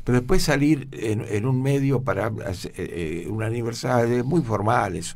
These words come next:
mal". Este, vino un madrileño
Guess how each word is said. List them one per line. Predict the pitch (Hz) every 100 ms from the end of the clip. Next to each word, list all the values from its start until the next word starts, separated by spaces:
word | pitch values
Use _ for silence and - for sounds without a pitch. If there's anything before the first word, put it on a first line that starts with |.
| -
mal". | 113 110 - - - - - - - - - - _
Este, | 127 110 - 110 104 - - - - -
vino | - 123 170 160
un | 160
madrileño | 151 143 147 139 90 73 -